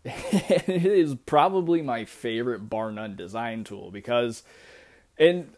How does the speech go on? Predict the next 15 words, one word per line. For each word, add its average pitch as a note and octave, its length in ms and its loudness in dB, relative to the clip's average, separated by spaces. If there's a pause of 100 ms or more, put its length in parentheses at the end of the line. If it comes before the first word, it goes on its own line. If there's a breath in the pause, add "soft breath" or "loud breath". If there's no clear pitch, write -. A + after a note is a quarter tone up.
again, B2 520 0 (580 soft breath)
I C3+ 140 6
am B2 200 2
not A#2 180 -2
affiliated B2+ 500 2
with B2 140 2
InVision. A2+ 800 -4
I C3 60 -4
don't B2+ 100 -4
even G#2 260 -8
know A2+ 180 -2
anybody A2+ 380 -2
that G#2 160 -6
works G#2+ 300 -6
there. G#2 460 -6